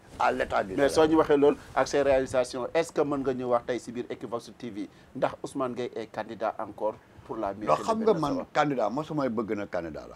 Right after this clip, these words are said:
Speaker 1: Même deux mille quatorze nekkuma candidat. C'est les populations ñoo ne Ousmane Gueye lañ bëgg mu nekk candidat.
Speaker 2: Oui.
Speaker 1: C'est-à-dire que,
Speaker 2: En
Speaker 1: euh,
Speaker 2: tant que
Speaker 1: dañ
Speaker 2: té-,
Speaker 1: nekk
Speaker 2: en
Speaker 1: ci
Speaker 2: tant que
Speaker 1: équipe.
Speaker 2: témoin de l'histoire, fekkee neen ko. Mais en
Speaker 1: Waaw.
Speaker 2: deux, en deux mille vingt et un, est-ce que vous êtes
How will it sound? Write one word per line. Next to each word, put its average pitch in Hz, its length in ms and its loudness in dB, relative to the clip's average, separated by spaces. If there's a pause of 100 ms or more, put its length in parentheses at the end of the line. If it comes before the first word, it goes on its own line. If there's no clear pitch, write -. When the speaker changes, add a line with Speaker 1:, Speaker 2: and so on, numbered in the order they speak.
Speaker 1:
Même 147 200 -2
deux 170 100 2
mille 151 140 2
quatorze 143 340 -4
nekkuma 143 300 -6
candidat. 175 340 -6 (380)
C'est 127 120 -6
les 120 120 2
populations 113 600 -6
ñoo 110 160 -8
ne 117 60 -6 (140)
Ousmane 127 260 -4
Gueye 135 120 -2
lañ 147 120 0
bëgg 147 160 -4
mu 165 100 -2
nekk 160 180 -2
candidat. 160 340 -4 (220)
Speaker 2:
Oui. 95 60 -8 (600)
Speaker 1:
C'est-à-dire 240 340 6
que, 202 80 4
Speaker 2:
En 151 280 8
Speaker 1:
euh, 139 100 8
Speaker 2:
tant 170 100 12
que 156 60 6
Speaker 1:
dañ 214 120 10
Speaker 2:
té-, 165 120 10
Speaker 1:
nekk 156 140 10
Speaker 2:
en 170 60 12
Speaker 1:
ci 165 60 8
Speaker 2:
tant 180 100 6
que 185 100 6
Speaker 1:
équipe. 170 140 8
Speaker 2:
témoin 160 240 6
de 147 80 0
l'histoire, 147 420 6
fekkee 131 300 0
neen 123 180 -2
ko. - 160 -4 (200)
Mais 151 260 2 (180)
en 120 100 -2
Speaker 1:
Waaw. - 120 0
Speaker 2:
deux, 151 200 2 (120)
en 135 140 6
deux 147 160 2
mille 156 140 0
vingt 131 260 -2
et - 20 0
un, 147 120 -2 (320)
est-ce - 220 -6
que 117 100 -16
vous 107 200 -10
êtes 139 100 -4